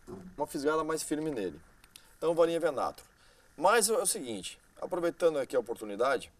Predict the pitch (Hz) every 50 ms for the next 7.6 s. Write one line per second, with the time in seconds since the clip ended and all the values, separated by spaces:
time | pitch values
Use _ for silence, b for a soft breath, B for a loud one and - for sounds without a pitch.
0 | _ b b b b b - 135 151 151 147 160 156 - - 220 262 247 - -
1 | - 165 160 139 127 117 110 - 135 151 180 175 127 104 90 - - - _ _
2 | _ _ _ _ _ _ - 113 117 139 156 151 135 120 143 151 156 147 117 -
3 | - - 147 147 135 - - 170 190 175 147 135 - - 160 156 139 151 - 131
4 | 127 120 - - 123 113 - - - 131 131 127 - - - 123 117 - 120 107
5 | - - - 90 - - - - - - - - - _ - 98 107 104 - 135
6 | 127 - 123 131 143 143 139 120 90 78 - - b b b b b b b b
7 | b b 98 123 151 170 185 175 - - -